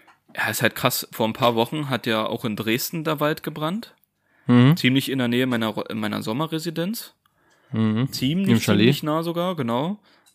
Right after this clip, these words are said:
Speaker 1: Ähm, und das ist schon krass. Also wenn hier so, gerade wenn, wenn, wenn so null Aussicht auf Regen ist, und es war ja immer mal wieder windig in letzter Zeit,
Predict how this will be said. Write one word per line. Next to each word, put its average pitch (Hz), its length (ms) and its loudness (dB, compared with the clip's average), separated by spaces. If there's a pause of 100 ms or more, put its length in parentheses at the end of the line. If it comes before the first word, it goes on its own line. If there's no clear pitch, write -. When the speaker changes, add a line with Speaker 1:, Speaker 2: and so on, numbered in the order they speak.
(140)
Speaker 1:
Ähm, 117 680 0 (540)
und 113 140 -4
das - 140 -4
ist - 100 -2
schon - 180 -2
krass. - 360 -4
Also 101 200 -6
wenn 123 180 0
hier 131 180 0
so, 113 420 0 (440)
gerade 143 360 -2
wenn, 135 340 -2
wenn, 120 360 -4
wenn 110 140 -4
so 110 160 -6
null 156 540 0
Aussicht 185 580 -2
auf 131 180 -10
Regen 156 280 0
ist, - 420 -6
und 123 180 -4
es - 120 -8
war 95 100 -4
ja 110 80 -2
immer 151 220 -2
mal 143 160 0
wieder 113 260 -4
windig 151 320 0
in 113 100 -4
letzter 113 300 -2
Zeit, 135 400 -2